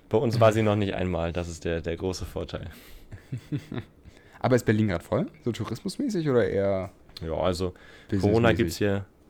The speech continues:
Speaker 1: ist hier teilweise nicht so richtig. Der Alexanderplatz und so ist
Speaker 2: Äh.
Speaker 1: komplett voll. Und am besten sind hier die
Speaker 2: Ja.
Speaker 1: Corona-Teststationen. Also bei uns zu Hause oder ja, in Hamburg oder so, die Teststationen, die ich kenn, die sind alle so sehr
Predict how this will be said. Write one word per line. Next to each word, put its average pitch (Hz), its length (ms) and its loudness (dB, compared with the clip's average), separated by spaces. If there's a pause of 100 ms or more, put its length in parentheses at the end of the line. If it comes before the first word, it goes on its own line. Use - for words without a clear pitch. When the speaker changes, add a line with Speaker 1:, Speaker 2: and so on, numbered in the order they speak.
(380)
Speaker 1:
ist - 180 -6
hier 98 100 -2
teilweise 95 520 2
nicht 90 160 -4
so 85 100 -8
richtig. - 420 -8
Der - 120 -6
Alexanderplatz 90 760 -4
und 85 120 -8
so 85 160 -6
ist 113 100 -2
Speaker 2:
Äh. 113 120 -2 (140)
Speaker 1:
komplett 90 340 -4
voll. 90 340 -2 (680)
Und 101 180 0
am 92 100 0
besten 110 300 4
sind 101 180 2
hier 104 80 0
die 95 100 -2
Speaker 2:
Ja. 87 80 -4
Speaker 1:
Corona-Teststationen. 92 1200 -4 (160)
Also 98 240 0
bei 98 80 0
uns 113 360 -2 (1500)
zu - 160 -2
Hause 104 460 4
oder 90 380 0 (280)
ja, 85 140 -2
in 82 100 -6
Hamburg 101 320 -2
oder 90 140 -2
so, 90 100 -4
die 92 240 -2
Teststationen, 95 680 -4
die - 60 -6
ich - 200 -6
kenn, 107 240 -2
die 95 80 -4
sind 92 140 -4
alle 92 160 -4
so 92 120 -2
sehr 90 520 2